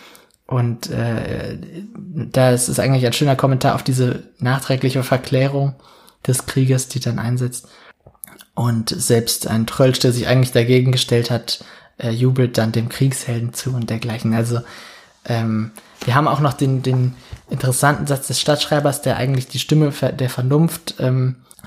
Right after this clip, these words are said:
äh, sein soll. Äh, und zwar sagt der hier: "Nun wird Sixt einige Wochen lang nichts anderes zu tun haben,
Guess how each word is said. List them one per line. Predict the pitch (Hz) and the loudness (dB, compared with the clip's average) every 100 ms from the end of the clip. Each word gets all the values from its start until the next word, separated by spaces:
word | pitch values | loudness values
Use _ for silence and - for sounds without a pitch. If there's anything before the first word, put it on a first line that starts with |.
| - | -4
äh, | 123 | 0
sein | 117 104 120 139 | 0 0 0 2
soll. | 131 123 127 - - - _ _ - | 4 2 0 -6 -20 -20 _ _ -6
Äh, | 120 | -4
und | - 131 | -2 -2
zwar | - 123 117 | -2 0 0
sagt | 120 117 - | 0 -2 0
der | 120 | 2
hier: | 123 135 123 120 123 123 _ _ _ _ _ _ - | 2 -2 0 0 0 -4 _ _ _ _ _ _ 0
"Nun | 147 160 190 | 6 8 8
wird | 175 165 | 6 4
Sixt | - - 202 202 - - - | 2 2 2 0 -6 -6 0
einige | 151 165 156 135 | 2 4 4 2
Wochen | 131 - 127 | 0 0 0
lang | 120 123 | 2 4
nichts | 180 180 | 2 2
anderes | - 143 143 131 | -2 -2 -2 -2
zu | - | -4
tun | 127 - 123 120 | -6 -2 -2 -2
haben, | 117 120 | -4 -4